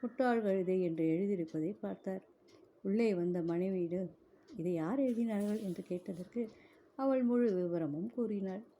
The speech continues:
உடனே முல்லா அந்த தத்துவ ஞானி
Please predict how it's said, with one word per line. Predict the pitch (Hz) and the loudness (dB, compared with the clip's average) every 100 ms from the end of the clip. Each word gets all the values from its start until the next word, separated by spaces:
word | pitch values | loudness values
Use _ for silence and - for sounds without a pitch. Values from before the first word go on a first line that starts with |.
| - - - | -20 -20 -6
உடனே | 175 175 208 | -2 0 0
முல்லா | 196 185 190 196 208 - _ - - - - | -2 -2 -4 -6 -8 -12 _ -20 -20 -18 -6
அந்த | 262 240 | 0 0
தத்துவ | 226 214 214 247 214 | 0 -4 0 0 0
ஞானி | 202 196 | 0 0